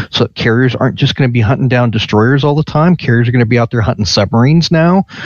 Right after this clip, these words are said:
Um, destroyers are gonna have anti-submarine capability, you know, so it, when it finally does get released, uh, again, it's gonna add a much needed, um, ex-,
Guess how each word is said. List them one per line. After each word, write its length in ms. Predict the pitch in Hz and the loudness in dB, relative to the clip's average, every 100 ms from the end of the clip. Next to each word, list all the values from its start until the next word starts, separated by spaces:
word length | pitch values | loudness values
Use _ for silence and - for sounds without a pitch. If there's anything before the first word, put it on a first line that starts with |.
| - - | -14 -2
Um, 340 | 120 110 104 | 0 2 2
destroyers 640 | 110 117 - 98 104 123 147 | 0 -2 -2 0 2 2 0
are 40 | |
gonna 160 | 135 139 | 0 0
have 180 | 139 - | 0 0
anti-submarine 800 | 135 131 139 127 143 139 143 139 | -2 0 -2 -2 -2 0 0 0
capability, 760 | 139 - 131 139 143 139 139 | -2 -2 -2 0 2 2 2
you 160 | 127 123 | 2 2
know, 120 | 117 | 2
so 320 | - 117 110 | 0 0 0
it, 200 | 135 139 | 0 -2
when 220 | - 156 220 | 0 2 2
it 120 | 139 | -2
finally 360 | - 165 175 | -2 0 0
does 320 | 127 139 131 123 | 0 0 -2 0
get 260 | 127 123 | -2 -2
released, 560 | 123 107 113 113 - - - - - - - | 0 0 2 2 0 -6 -16 -18 -18 -20 -4
uh, 180 | 117 110 | -2 0
again, 340 | 123 117 120 101 | -2 0 0 0
it's 160 | 92 | -2
gonna 300 | - 120 107 | -2 0 0
add 260 | - 113 117 | 0 0 0
a 80 | 110 101 - | 0 -4 -2
much 460 | 131 127 131 - 139 | 0 2 0 -2 0
needed, 480 | 131 123 117 104 - | 0 2 0 -2 -4
um, 360 | 123 110 110 107 _ _ | -2 0 0 -2 _ _
ex-, 260 | 127 - | -6 -6